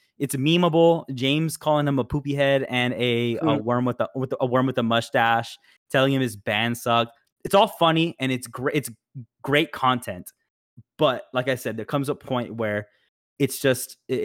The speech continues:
Speaker 1: it lacks any sort of, like, I don't know, meaning to it. And it's, it's, um,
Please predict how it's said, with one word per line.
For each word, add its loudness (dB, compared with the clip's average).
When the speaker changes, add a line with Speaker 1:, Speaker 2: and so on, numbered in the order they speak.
Speaker 1:
it 0
lacks 0
any 2
sort -2
of, -4
like, -12
I 0
don't -2
know, -6
meaning 2
to 2
it. 4
And 0
it's, -4
it's, -4
um, -2